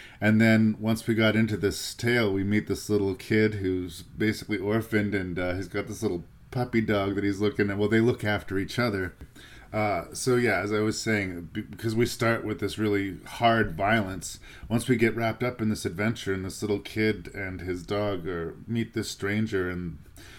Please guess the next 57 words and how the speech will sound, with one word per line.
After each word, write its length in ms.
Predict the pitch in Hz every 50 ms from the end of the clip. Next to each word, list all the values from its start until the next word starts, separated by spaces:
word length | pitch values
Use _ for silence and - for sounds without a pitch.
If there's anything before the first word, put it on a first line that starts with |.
| - - -
because 320 | - 92 - 117 110 85 98
they 80 | 107
get 180 | 92 107 104 104
mixed 180 | 101 98 -
up 80 | 107 87
in 40 | 95
this 140 | 98 - 98
altercation, 640 | 92 98 98 92 - 104 104 104 - - 101 92 87
the 80 | 92
dog 500 | 85 - - 101 101 113 110 107 92 85
is 160 | 95 92 80 82
wounded 420 | 82 95 104 107 104 95 92 80
and 140 | 90 87 80
poisoned, 600 | - - 104 107 107 113 110 - 92 87 80 73
and 140 | 73 78 82
they 80 | 87
have 280 | 92 90 90 87 - -
to 80 | -
go 180 | 85 90 92 92
on 140 | 92 87 87
this 160 | 92 87 -
sort 240 | - - 95 92 92
of, 160 | 90 85 - - - - - - - - - - -
he 120 | - 120 127
initially, 360 | 127 131 127 - - 117 113
quote, 300 | 113 - 120 113 107 -
hires 540 | - - 104 107 113 113 107 101 101 90 90
the 80 | 98
swordsman 580 | 92 - - 101 98 98 98 - 92 92 92 87
to 100 | 90 90
help 220 | 85 90 90 85
him 160 | - 92 90 80
save 320 | - - 87 87 85 76
his 220 | 76 80 76 71
beloved 500 | - - 85 85 87 85 78 80 80 71
pet. 340 | - - 87 80 73 - - - - - - - - - - - - - - -
By 140 | 120 120
the 100 | 120 117
time 240 | - - 127 135 143
we 80 | 143 123
got 200 | 123 117 113 -
to 100 | 120 101
that 240 | 110 107 104 95 - - -
point 220 | 107 104 104 101
of 40 | 92
the 60 | 98
movie, 460 | 95 101 98 101 98 82 90 87 85
I 140 | 80 82 90
had 200 | 95 90 90 92
well 240 | 101 107 107 113 110
fallen 380 | - - 104 101 104 101 98
in 120 | 95 98 95
love 200 | 95 95 87 82
with 100 | 95 85
this 240 | - 92 82 - -
little 220 | 87 85 87 82
kid. 400 | - - - 90 87 85 80